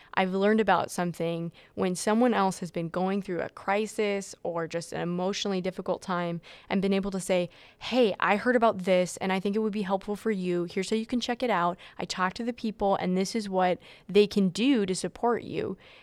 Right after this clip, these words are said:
And just helping other people feel like they're cared for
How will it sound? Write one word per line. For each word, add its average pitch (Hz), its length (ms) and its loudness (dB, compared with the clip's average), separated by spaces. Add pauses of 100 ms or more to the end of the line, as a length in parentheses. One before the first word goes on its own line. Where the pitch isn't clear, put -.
(220)
And 208 140 4
just 233 260 0
helping 247 320 0
other 220 140 2
people 214 240 -4
feel 208 240 2
like 185 200 2
they're - 100 -2 (100)
cared 202 340 -2
for 277 460 0